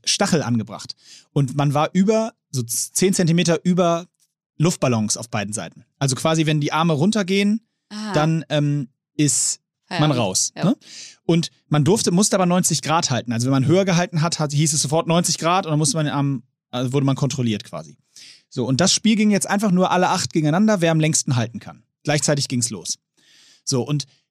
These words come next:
Speaker 1: das war ganz witzig, weil ich war da gar nicht so schlecht. Ich bin am Ende Dritter geworden, immerhin irgendwie sechzehn Minuten gehalten oder so. Ähm, und der, der gewonnen hat, Philipp Boy, äh, Shoutout an der Stelle an Philipp,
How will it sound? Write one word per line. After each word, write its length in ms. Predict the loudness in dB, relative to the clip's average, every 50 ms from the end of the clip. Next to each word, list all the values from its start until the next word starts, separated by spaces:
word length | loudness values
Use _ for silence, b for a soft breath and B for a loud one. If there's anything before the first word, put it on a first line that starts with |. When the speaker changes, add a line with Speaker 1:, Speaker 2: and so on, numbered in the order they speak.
| _ -4
Speaker 1:
das 160 | -2 -2 0
war 80 | 0 2
ganz 180 | 2 0 0
witzig, 240 | 0 -2 -2 -2 -2
weil 180 | 0 0 -2 -2 b b b b
ich 160 | -2 0 2
war 120 | 2 2
da 100 | 2 0
gar 140 | 0 0 0
nicht 140 | 0 0 0
so 60 | 0
schlecht. 320 | 0 0 0 0 -2 -2 -4
Ich 60 | -4
bin 120 | -2 -2
am 60 | 0
Ende 160 | 0 0 -2 -2
Dritter 320 | -2 -2 -2 0 0 0
geworden, 320 | -2 0 -2 -2 -2 -2
immerhin 240 | -2 0 0 0 0
irgendwie 160 | 0 0 0
sechzehn 420 | 0 0 0 0 -2 -2 0 0 2
Minuten 320 | 2 2 2 0 0 0
gehalten 380 | -2 0 0 -2 -2 -2 -4 -4
oder 120 | -4 -4
so. 260 | -2 -2 -2 -2 -4 _ b b b b b b b b b
Ähm, 260 | -2 0 0 -2 -4 -6 _ _ _ _
und 280 | -2 0 0 0 -2 -6 _ _
der, 280 | -2 0 0 0 0 -2
der 240 | -2 -2 0 0 0
gewonnen 260 | 2 2 2 4 4
hat, 140 | 4 2 0
Philipp 260 | 0 0 0 0 2
Boy, 320 | 2 2 2 2 2 2 0
äh, 240 | 0 -2 -2 -2 0
Shoutout 320 | 0 0 0 0 0 0
an 100 | 0 0
der 80 | 0 -2
Stelle 180 | -2 -2 -2 -2
an 80 | -2
Philipp, 280 | 0 0 0 0 -2